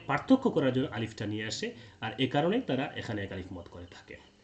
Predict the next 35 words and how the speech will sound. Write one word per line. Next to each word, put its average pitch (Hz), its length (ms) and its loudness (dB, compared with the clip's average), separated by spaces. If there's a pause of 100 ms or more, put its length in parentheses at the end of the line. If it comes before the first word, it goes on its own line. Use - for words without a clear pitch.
(280)
আর 117 200 0
এটা 147 240 2
কোরআনে 143 300 2
কারিমের 135 420 4
আনার 143 240 4
ক্ষেত্রেও 180 320 0
কারি 202 220 2
সাহেবরাও 156 380 4
এই, 139 80 6
এই 131 180 4
কায়দাটা 123 440 0 (340)
ফলো 131 180 8
করেই 196 360 2 (260)
তারা 117 200 2
এই 117 140 2
কায়দাটাই 113 400 2
করে 113 200 0
থাকেন। 147 280 -4
শুধুমাত্র 190 380 2
ইমাম, 143 260 4 (280)
আহ, 113 100 -2
নাফে 143 300 2
মাদানী 123 280 2
রহমতুল্লাহ 120 320 -2
আলাইহি 135 180 2
তিনি 143 160 8
অসলের 175 340 6
সময়ও 139 460 6 (300)
এই 113 120 0
আনার 117 320 2 (420)
আলিফটাকে 123 440 2
মদ 104 140 2
করে 101 200 -2
পড়ে 95 200 -4
থাকেন 95 340 -2